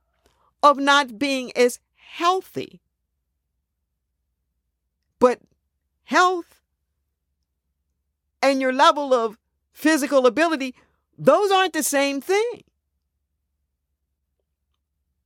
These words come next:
In fact, studies have shown that as far as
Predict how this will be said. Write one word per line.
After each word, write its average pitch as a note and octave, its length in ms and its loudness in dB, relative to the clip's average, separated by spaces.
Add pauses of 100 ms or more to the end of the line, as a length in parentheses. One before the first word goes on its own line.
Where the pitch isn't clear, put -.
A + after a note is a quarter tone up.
(1120)
In C4+ 160 4
fact, D4 440 0
studies C#4+ 640 0
have F3 300 -4
shown - 680 -4 (1200)
that A3+ 300 2
as G#3+ 140 0
far G#3+ 320 2
as C#3+ 120 -4